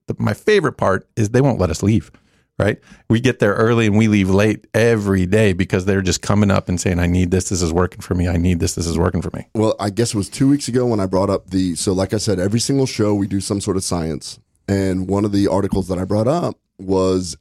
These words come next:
Speaker 2: out of Israel, where they actually looked at the anandamide and two A G levels, specifically anandamide being the one that's always there, which is an endocannabinoid.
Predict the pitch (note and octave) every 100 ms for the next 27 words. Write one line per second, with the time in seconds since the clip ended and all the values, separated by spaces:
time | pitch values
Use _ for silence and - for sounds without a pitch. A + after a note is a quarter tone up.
0 | E2 F#2 B2 B2 G2 G#2 G#2+ D3 _ _
1 | _ _ - A2 G#2+ A2 A#2+ - G#2+ G2+
2 | F#2+ F#2+ B2+ B2 - - _ F2+ F#2+ F#2
3 | - F#2 F#2 F#2 F#2 - F2 F2 F2+ A#2+
4 | A#2+ A2+ A2+ F#2+ F#2 - G#2+ G2+ F#2+ F#2+
5 | G2+ E2+ D#2 D#2+ A2+ - C3+ A#2+ G#2+ G2
6 | F#2+ F#2+ F#2 D#2+ F2+ F#2 F2+ F#2 D#2 -
7 | F#2 E2 F2 E2 D2 C#2+ _ _ _ -
8 | G2 - G2+ G2+ G2 F2 - F#2+ F#2 -
9 | F#2+ G2+ G2+ G#2 G2+ G2+ G2 E2 D2+ C#2